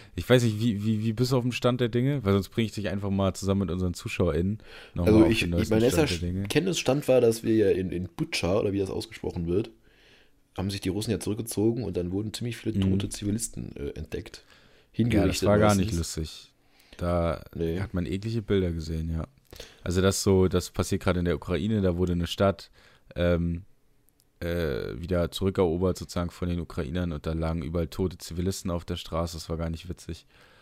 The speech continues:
Speaker 1: Und, ähm, ja, aber interessant ist, was, was heute auch noch passiert ist. Also einmal ist jetzt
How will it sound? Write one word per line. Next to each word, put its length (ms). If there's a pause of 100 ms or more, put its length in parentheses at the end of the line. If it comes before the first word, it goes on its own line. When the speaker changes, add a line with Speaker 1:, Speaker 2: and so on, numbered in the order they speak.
(280)
Speaker 1:
Und, 440
ähm, 540 (720)
ja, 180
aber 160
interessant 420
ist, 140
was, 240
was 160
heute 200
auch 40
noch 160
passiert 380
ist. 260 (320)
Also 180
einmal 460
ist 160
jetzt 380